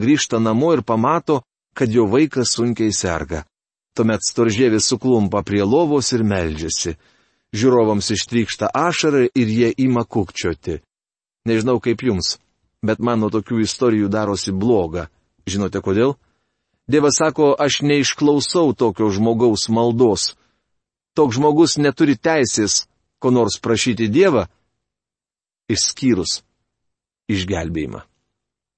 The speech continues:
Jums net nereikia maldauti atleidimo. Dievas parūpino atleidimą. Tereikia prisipažinti, kad esate nusidėjėlis, ir patikėti Kristumi kaip savo gelbėtoju.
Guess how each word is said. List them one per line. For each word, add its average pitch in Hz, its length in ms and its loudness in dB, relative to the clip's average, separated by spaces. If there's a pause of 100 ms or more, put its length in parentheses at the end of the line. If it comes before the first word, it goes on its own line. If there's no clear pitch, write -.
(160)
Jums 147 320 2
net 147 220 -2
nereikia 139 520 2
maldauti 131 640 0
atleidimo. 117 800 0 (1120)
Dievas 117 500 0
parūpino 117 800 2
atleidimą. 98 640 -2 (760)
Tereikia 113 400 2
prisipažinti, 113 800 0
kad 107 160 -2
esate 113 420 0
nusidėjėlis, 110 800 0 (500)
ir 135 160 4
patikėti 143 480 0
Kristumi 147 560 0
kaip 135 160 0
savo 131 320 2
gelbėtoju. 90 880 -2